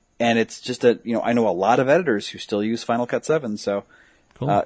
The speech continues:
Speaker 1: if I did it now, I probably would have done it on Premiere. But at the time, seven was my best bet.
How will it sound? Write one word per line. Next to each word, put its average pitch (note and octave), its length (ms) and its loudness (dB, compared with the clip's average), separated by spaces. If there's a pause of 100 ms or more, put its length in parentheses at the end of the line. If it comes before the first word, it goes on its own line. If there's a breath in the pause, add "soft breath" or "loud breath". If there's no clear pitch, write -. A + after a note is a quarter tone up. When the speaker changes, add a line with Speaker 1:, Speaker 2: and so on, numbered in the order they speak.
(100)
Speaker 1:
if - 140 -6
I C#3+ 80 10
did E3+ 180 4
it E3+ 80 -6
now, D3 480 4
I - 60 -2
probably C#3+ 320 2
would C3+ 120 0
have A#2+ 100 -6
done B2 160 4
it A#2+ 60 4
on A2 140 4
Premiere. G#2+ 500 -4 (380)
But B2 240 8
at A#2+ 100 0
the G#2+ 80 -14
time, B2 520 0
seven G#2+ 340 2
was F#2+ 160 -2
my F#2 80 -4
best F2 260 -6
bet. D#2 200 -8